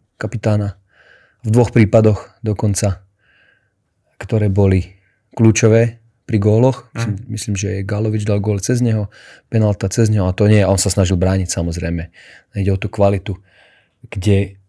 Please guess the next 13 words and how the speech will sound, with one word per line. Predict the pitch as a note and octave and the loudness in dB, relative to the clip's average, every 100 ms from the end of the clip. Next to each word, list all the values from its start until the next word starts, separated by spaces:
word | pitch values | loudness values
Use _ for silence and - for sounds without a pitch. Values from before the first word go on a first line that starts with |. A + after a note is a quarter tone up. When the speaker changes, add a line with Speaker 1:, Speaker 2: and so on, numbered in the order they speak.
| _ | _
Speaker 1:
ten | A2 G2+ | 0 0
pozitívny, | B2+ B2+ A2+ A#2 A#2 G#2+ G2+ D#2 - _ _ _ _ _ _ _ _ _ _ - - G2 | 2 4 4 4 4 6 4 0 -12 _ _ _ _ _ _ _ _ _ _ -12 -6 -4
pozitívna | F#2+ G2+ A2+ G2 | -2 0 2 4
emócia, | G#2 G#2 F#2+ G#2 | 6 4 2 0
alebo | F#2+ F#2+ F#2+ | 0 2 2
vibe, | G#2 G#2+ G2 | 4 4 2
alebo | F#2+ F#2 | 0 0
ako | F2+ | 0
to | G#2 | -2
voláme | G2 G2+ G2 | 0 2 2
už | G2 F#2 | 0 -2
dneska, | F#2+ - | -2 -2
neviem, | F#2+ F#2+ G2+ | -4 -2 -2